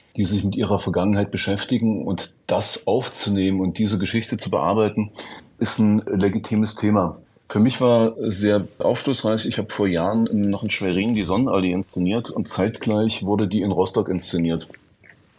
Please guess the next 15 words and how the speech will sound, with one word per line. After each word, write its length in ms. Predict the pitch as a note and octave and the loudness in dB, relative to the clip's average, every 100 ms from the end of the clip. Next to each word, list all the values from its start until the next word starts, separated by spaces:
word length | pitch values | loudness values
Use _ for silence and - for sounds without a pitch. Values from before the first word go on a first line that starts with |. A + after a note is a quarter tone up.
| - - | -20 -6
Und 200 | - A2 | 0 0
es 140 | A2+ | -2
kam 300 | - G2 G#2 | -2 0 0
ein, 360 | G#2+ G#2+ G#2 G2+ | 0 0 0 0
äh, 260 | G#2 A#2 A2 | -2 -2 -4
Kritiker 580 | - B2+ B2+ C3+ B2+ A2 | -2 -2 0 0 2 2
aus 220 | G#2 G2+ | 0 0
einem 220 | G#2 G2+ | 0 0
westdeutschen 440 | A2 - G#2+ - G2+ | 0 0 -2 0 0
Bundesland 540 | A#2+ C#3 B2 A#2 A#2+ | 0 0 0 0 0
und 160 | A2 A2 | 0 -2
schrieb 300 | - B2 G#2+ | 0 -2 0
eine 180 | A2 | -2
vergleichende 580 | G#2+ G#2+ G2 G#2 - A#2 | -2 0 2 2 0 -4
Kritik. 460 | G#2+ G2+ - A2+ | -4 -6 -2 -4